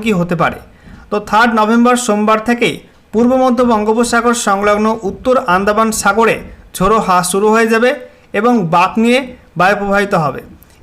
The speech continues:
এরপরে আমরা দেখতে পাচ্ছি যে চৌঠা নভেম্বর মঙ্গলবার থেকেই উত্তর বঙ্গোপসাগর অর্থাৎ পশ্চিমবঙ্গ এবং সংলগ্ন বাংলাদেশ উপকূলে এবং উত্তর ওড়িশা উপকূলে ঝোড়ো হাওয়া শুরু হয়ে যাবে। ঝোড়ো হাওয়ার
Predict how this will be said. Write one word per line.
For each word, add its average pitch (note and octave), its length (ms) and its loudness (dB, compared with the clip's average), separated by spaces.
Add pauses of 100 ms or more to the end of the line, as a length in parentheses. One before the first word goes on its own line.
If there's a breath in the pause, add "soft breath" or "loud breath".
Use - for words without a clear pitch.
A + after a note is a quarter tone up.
(120)
এরপরে A3+ 320 2
আমরা B3+ 220 2
দেখতে G#3+ 220 -2
পাচ্ছি B3 280 0 (140)
যে A3+ 100 4 (500)
চৌঠা B3 380 2
নভেম্বর A#3+ 360 2 (140)
মঙ্গলবার A3+ 540 2
থেকেই A#3+ 260 0 (160)
উত্তর A#3+ 260 -2 (100)
বঙ্গোপসাগর A3+ 680 0 (160)
অর্থাৎ G3 220 -2 (100)
পশ্চিমবঙ্গ A3+ 520 0 (100)
এবং A3 120 0 (160)
সংলগ্ন F#3+ 360 0 (120)
বাংলাদেশ G3 300 0 (120)
উপকূলে A#3 340 0 (440 loud breath)
এবং G3 140 0 (200)
উত্তর G#3+ 260 -2 (140)
ওড়িশা G#3 320 0
উপকূলে A#3 360 0 (440 loud breath)
ঝোড়ো G#3+ 280 2
হাওয়া G#3+ 240 2
শুরু G3+ 200 0
হয়ে A3 200 2
যাবে। A3+ 180 0 (500 loud breath)
ঝোড়ো A3+ 300 2
হাওয়ার A#3 220 2